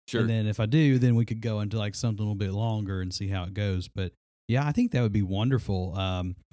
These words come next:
Speaker 2: and, and I'm excited to learn more about, like, the different things you have to offer. And, and by taking part myself, uh, on some of these journeys, I just have to narrow it down to which one's gonna work best. And uh, for anybody listening too, you know, this is an amazing opportunity for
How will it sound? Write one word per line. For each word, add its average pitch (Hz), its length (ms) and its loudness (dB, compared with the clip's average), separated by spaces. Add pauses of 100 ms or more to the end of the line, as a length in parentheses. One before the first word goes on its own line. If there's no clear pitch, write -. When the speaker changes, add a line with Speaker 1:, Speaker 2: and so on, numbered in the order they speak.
(200)
Speaker 2:
and, 107 260 0
and 110 220 -2
I'm 110 180 -2
excited 113 420 2
to 107 40 2
learn 107 220 2
more 104 180 0
about, 95 560 -4
like, 101 200 -4
the - 60 -8
different 95 320 -4
things 95 240 -4
you 90 60 -6
have 92 160 -6
to 80 80 -12
offer. 101 520 -2
And, 92 200 -6
and 98 160 -4
by 95 240 -2 (140)
taking 110 280 -2
part - 280 -4
myself, 101 580 -4 (420)
uh, 95 240 -4
on 101 140 -4
some 104 140 -2
of 104 80 -2
these 92 140 -4
journeys, 104 360 -2
I 92 80 -2
just 98 140 -4
have 101 120 -4
to - 80 -6
narrow 98 280 -4
it 87 80 -16
down 95 240 -8
to 95 60 -8
which 95 280 -8
one's 95 260 -6
gonna 92 200 -6
work 90 200 -6
best. 90 540 -6
And 87 200 -8 (340)
uh, 98 200 0
for 123 180 0
anybody 143 400 4
listening 104 500 0
too, 113 380 2 (360)
you 107 100 -2
know, 104 60 2
this 127 200 2
is 131 120 2
an 120 100 4
amazing 107 400 4
opportunity 104 640 2
for 92 360 -2